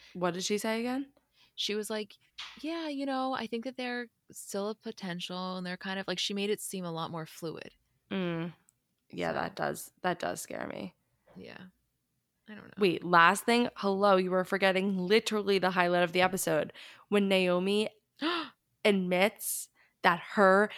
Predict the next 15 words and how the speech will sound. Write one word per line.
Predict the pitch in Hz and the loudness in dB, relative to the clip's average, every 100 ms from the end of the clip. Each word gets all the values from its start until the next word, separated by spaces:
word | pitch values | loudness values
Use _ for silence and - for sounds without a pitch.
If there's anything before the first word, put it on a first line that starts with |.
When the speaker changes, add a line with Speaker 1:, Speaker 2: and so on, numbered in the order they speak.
| - | -2
Speaker 1:
and | 202 190 | 0 2
Whitney | 190 180 202 | 2 4 2
stayed | - 220 214 | 2 4 6
an | 208 - - | 6 6 4
extra | 190 - - 226 | 4 4 4 4
day | 185 185 170 185 220 | 4 4 6 6 4
at | 202 | 2
Frank | - - 185 190 | 0 0 2 2
Lloyd | 196 190 170 165 | 2 0 2 4
Wright's | 156 202 | 4 4
house | 262 247 247 | 4 4 4
alone? | 196 175 156 170 254 359 494 _ _ _ | 0 2 4 6 4 0 -6 _ _ _
Speaker 2:
No, | 226 185 - | -14 -10 -10
<laughs> | - 64 | -12 -6
like, | 254 311 - 320 381 - - | 4 4 4 0 -2 -8 -18